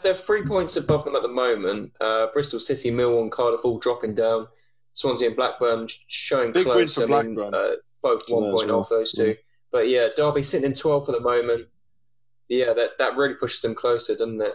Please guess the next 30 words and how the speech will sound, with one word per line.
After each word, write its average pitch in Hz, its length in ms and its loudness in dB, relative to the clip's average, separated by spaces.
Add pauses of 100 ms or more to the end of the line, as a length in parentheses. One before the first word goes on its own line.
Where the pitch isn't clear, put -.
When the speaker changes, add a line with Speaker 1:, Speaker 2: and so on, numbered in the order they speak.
Speaker 1:
Um, 113 320 0
yeah, 117 180 2
Derby 147 260 2
three 151 280 0
points 139 260 0
off 131 80 -2
at 131 40 -4
the 113 60 0
moment. 120 420 0 (840)
If 151 120 0
they 156 120 2
hit 160 180 0
their 170 100 2
f-, - 220 -8
continue 160 340 0
to 147 100 0
hit 147 160 4
their 131 120 2
form, 117 400 0
they've 117 220 0
got 120 180 4
a 113 40 -4
chance. 110 460 -2
But 110 120 2
I 113 100 0
guess 113 300 0
Speaker 2:
Mm. 90 40 -2
Speaker 1:
they 113 100 2
also 113 280 -2
need 107 160 -2